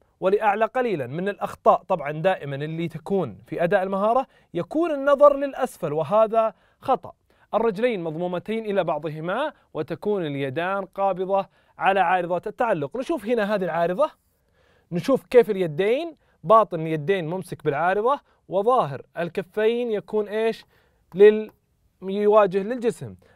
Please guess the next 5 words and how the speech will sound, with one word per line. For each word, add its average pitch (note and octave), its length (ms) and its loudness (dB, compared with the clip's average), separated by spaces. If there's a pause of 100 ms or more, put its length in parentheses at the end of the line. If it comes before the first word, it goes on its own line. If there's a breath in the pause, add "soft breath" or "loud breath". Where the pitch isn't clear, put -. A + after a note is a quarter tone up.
(100)
النظر F#3+ 400 2
للأمام G#3+ 760 -2 (240 soft breath)
والقدمين A#3 680 0
تكون A3 580 -2 (280 soft breath)
مضمومة. G#3 460 -2